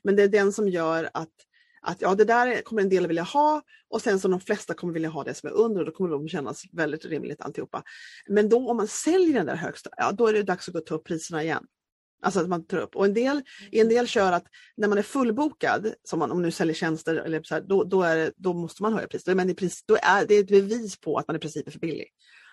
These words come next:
När man liksom är full, är fullbokad. Upp med priserna då. Då kommer det liksom att gå, gå ner i kundantal igen, men liksom det kommer att hosta upp sig så småningom i alla fall. Alltså lite så. Vad, vad, vad, vad säger vi om det där systemet? Att liksom,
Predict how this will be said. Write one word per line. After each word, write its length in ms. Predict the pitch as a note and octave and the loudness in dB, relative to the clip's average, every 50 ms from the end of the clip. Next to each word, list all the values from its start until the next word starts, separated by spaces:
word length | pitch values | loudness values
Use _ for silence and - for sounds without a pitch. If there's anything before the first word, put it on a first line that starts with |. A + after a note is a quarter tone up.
| - _ - | -20 _ -6
När 100 | - E3+ | -4 -2
man 80 | E3 D#3+ | 0 0
liksom 220 | E3 D#3+ E3+ D3+ | 0 -2 -2 -6
är 60 | D3+ | -6
full, 260 | D#3 - - D3+ - - | -4 -4 -4 -4 -4 -6
är 40 | - | -10
fullbokad. 640 | - - D#3+ D#3+ D#3 E3 D#3+ D#3 - - - - - _ _ _ _ _ _ _ _ _ - | -8 -4 -4 -4 -4 -4 -6 -8 -8 -12 -14 -14 -14 _ _ _ _ _ _ _ _ _ 2
Upp 200 | - G#3+ G#3 - | 2 2 2 2
med 120 | F#3+ E3 | -6 -4
priserna 340 | - E3+ D3 - D#3+ D3+ C#3 | -4 -4 -6 -4 -6 -8 -6
då. 240 | C#3+ A#2+ - - D#3+ _ _ _ _ _ - | -6 -6 -8 -10 -12 _ _ _ _ _ -4
Då 80 | - F#3+ | -4 -2
kommer 180 | - G#3 G#3 | 0 2 4
det 40 | G#3 | 4
liksom 180 | G3+ F#3+ F#3+ F3+ | 2 2 0 -4
att 60 | E3+ | -6
gå, 120 | E3+ - D#3 | -6 -8 -8
gå 140 | E3 F3 | -4 -2
ner 220 | F3 F3+ G3 F#3+ F#3 | 2 4 4 4 4
i 80 | F#3 | 2
kundantal 1120 | F3+ - - F#3+ F3+ E3+ E3 D#3+ D#3+ _ _ _ - - D#3+ D#3 D#3 - B3+ C4+ C#4+ D4 C#4+ | 0 0 -2 -2 0 0 -4 -6 -8 _ _ _ -16 -10 -8 -8 -4 -2 0 0 2 0 0
igen, 360 | C#4 C4 B3+ B3 B3 A#3+ A#3+ - _ _ _ _ _ _ _ _ - | -2 0 0 0 -2 -2 -6 -10 _ _ _ _ _ _ _ _ -4
men 260 | G3 G3+ G#3 G3+ F#3+ | 0 2 4 4 4
liksom 200 | F#3 F#3 - G3 | 2 0 -2 -6
det 60 | F#3 | -8
kommer 220 | F3+ - - F3 E3 | -6 -4 -2 -2 -2
att 80 | D#3+ | -2
hosta 200 | D#3 D#3+ - - | -4 -6 -6 -6
upp 120 | D#3 D3 - | -8 -8 -8
sig 240 | - - F2+ G2+ - | -8 -6 -6 -6 -6
så 100 | - - | -8 -12
småningom 460 | - D3+ C#3+ - F#2 F#2 F2 - - | -10 -10 -8 -8 -8 -10 -12 -14 -12
i 100 | - - | -10 -10
alla 140 | - A2 - | -8 -8 -6
fall. 320 | - - - - - - - | -4 -4 -4 -4 -4 -8 -12
Alltså 160 | - - F3+ | -10 -8 -8
lite 220 | F3+ F3+ F#3 - | -6 -8 -8 -10
så. 140 | E3+ - - - - - | -10 -12 -12 -10 -10 -8
Vad, 200 | - A#2+ - - - | -6 -6 -8 -8 -10
vad, 580 | - F#3 F#3+ F#3+ F#3 F#3 F3+ F3+ F3+ F3 F#3 - - | -8 -4 -2 -2 -2 -2 -2 -4 -6 -8 -12 -12 -8
vad, 120 | G#3+ A3 - - - - | -8 -8 -8 -10 -12 -8
vad 120 | - G3+ | -8 -8
säger 280 | G3 - A#3 A3 A3 G#3+ | -6 -2 0 2 2 4
vi 100 | G3+ G#3 | 4 4
om 260 | G3 F#3+ F#3 F#3 F#3 F3+ | 4 4 2 0 0 0
det 80 | F#3+ | 0
där 320 | F3+ G#3 A#3 C#4 D4 D4 C4 | 0 2 2 2 2 -2 -4
systemet? 600 | - - F#3+ - - C#3 F2+ F2 F#2 D2+ - - | -6 -6 -8 -6 -6 -6 -6 -6 -8 -10 -10 -10
Att 160 | A2+ - - | -10 -10 -10
liksom, 360 | C3+ C#3 - - C#3 C#3+ D3+ | -14 -14 -10 -8 -8 -8 -8